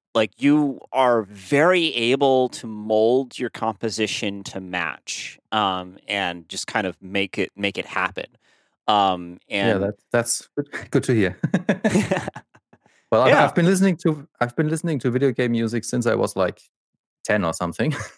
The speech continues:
Speaker 1: Mm.
Speaker 2: You know, most people listen to pop music. I listen to pop music as well for, like, two days or something, but then <laughs>
Speaker 1: Yeah, then it's back to the games.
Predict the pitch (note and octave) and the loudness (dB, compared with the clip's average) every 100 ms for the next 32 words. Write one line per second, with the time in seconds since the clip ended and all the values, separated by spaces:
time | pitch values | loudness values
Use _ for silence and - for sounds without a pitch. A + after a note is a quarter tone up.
0 | _ _ _ C3 D3 A#2+ F#2 A2 A2 A2 | _ _ _ -2 0 0 0 2 4 2
1 | B2 - C3+ C3 B2 B2 A2 G#2+ G#2 G2+ | 2 0 0 2 2 0 0 0 0 -2
2 | G2+ _ - A#2 - G#2 G2 G2 F#2+ - | -6 _ -4 -2 0 -2 0 -4 -6 -16
3 | _ _ _ _ _ _ _ _ _ - | _ _ _ _ _ _ _ _ _ -2
4 | B2 D3 D#3+ D#3 E3 D#3+ D3 C3+ C3+ A#2+ | 2 2 0 0 0 2 2 2 0 2
5 | A#2+ B2 G#2+ - G2 F#2+ G2 G2+ G2+ - | 2 2 -2 0 2 2 4 2 0 -8
6 | - _ _ _ _ - G#2 F#2+ F#2 - | -20 _ _ _ _ -6 -2 2 0 0
7 | G#2+ G#2+ G#2+ C3+ C3 G#2+ G2+ G#2+ A2+ - | -4 -2 -2 0 0 0 2 2 2 0
8 | F#3 A#3 - A#3 - A#3+ F#3 D3 - - | 0 0 0 -4 -2 2 4 4 2 -6
9 | - C#3+ D3+ B2 C3 B2 - C3+ B2+ D3 | 2 4 6 2 0 0 -2 -2 2 2
10 | E3+ D3 - | 2 0 -4